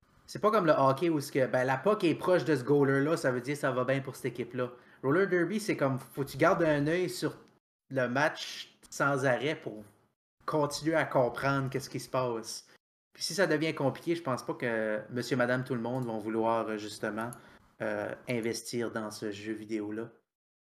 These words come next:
Euh, je sais pas, mais je l'ai pas joué, ça. Ça, ça a juste l'air comme générique, honnêtement. Ça a l'air de comme un autre, un autre game qui existe. Euh, you know?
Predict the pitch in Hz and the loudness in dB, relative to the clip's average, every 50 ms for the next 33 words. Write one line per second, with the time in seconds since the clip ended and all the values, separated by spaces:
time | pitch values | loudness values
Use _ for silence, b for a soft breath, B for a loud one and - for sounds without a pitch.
0 | _ _ _ 113 107 107 107 104 107 107 110 - - 165 - 185 202 190 - _ | _ _ _ -18 -16 -16 -14 -14 -14 -14 -10 -8 -8 -6 -6 -6 -8 -8 -12 _
1 | _ _ _ _ - 120 107 104 120 113 131 120 113 120 131 120 117 - 113 104 | _ _ _ _ -10 -8 -4 -2 0 2 2 4 4 4 2 2 0 -4 -6 -6
2 | 104 98 - _ _ _ _ _ _ _ - - - - 143 131 - - - 156 | -8 -10 -14 _ _ _ _ _ _ _ -20 -8 0 2 4 4 4 4 4 4
3 | 147 135 165 247 240 - 175 165 170 180 180 180 - 139 123 113 110 120 110 117 | 6 6 4 2 2 4 6 6 8 8 6 6 4 2 0 0 -2 -4 -4 -2
4 | 113 113 123 131 131 - 110 110 110 107 107 110 113 113 113 - 107 104 107 120 | -4 -2 -4 -4 -4 -6 -6 -6 -6 -6 -6 -8 -8 -8 -6 -6 -6 -4 -2 -2
5 | 139 143 123 110 - 117 104 101 101 101 98 98 98 - - - - - - - | -2 -2 -4 -6 -6 -6 -8 -8 -10 -14 -16 -18 -20 -20 -20 -20 -20 -20 -20 -20
6 | - - - - - - - - _ _ _ _ _ _ _ _ _ - 113 110 | -20 -20 -20 -20 -20 -20 -20 -20 _ _ _ _ _ _ _ _ _ -8 -6 -6
7 | 110 117 117 117 117 117 113 113 - - 113 110 110 113 113 110 - 117 113 110 | -4 -4 -4 -4 -4 -4 -6 -8 -8 -6 -6 -4 -2 -2 -4 -4 -2 -2 0 0
8 | 110 110 110 110 110 107 - _ _ _ _ _ _ _ _ _ _ - - _ | 0 -2 -6 -8 -10 -12 -18 _ _ _ _ _ _ _ _ _ _ -20 -20 _
9 | - - - - - - - - - - - 117 110 104 107 101 107 107 104 - | -20 -20 -20 -20 -20 -20 -20 -20 -20 -12 -10 -10 -8 -8 -8 -8 -8 -6 -6 -8
10 | - - - - _ _ - - - - - - - - - - - - - _ | -10 -12 -16 -20 _ _ -20 -18 -16 -12 -12 -12 -12 -12 -14 -18 -18 -18 -20 _
11 | _ _ _ _ _ _ _ _ _ _ _ _ _ _ _ _ _ _ - 110 | _ _ _ _ _ _ _ _ _ _ _ _ _ _ _ _ _ _ -14 -12
12 | 104 101 101 101 101 101 101 _ _ _ _ _ _ _ _ _ _ _ _ _ | -12 -12 -12 -14 -16 -18 -20 _ _ _ _ _ _ _ _ _ _ _ _ _
13 | _ _ _ _ _ _ _ - - - - 107 110 113 | _ _ _ _ _ _ _ -14 -12 -10 -8 -6 -6 -8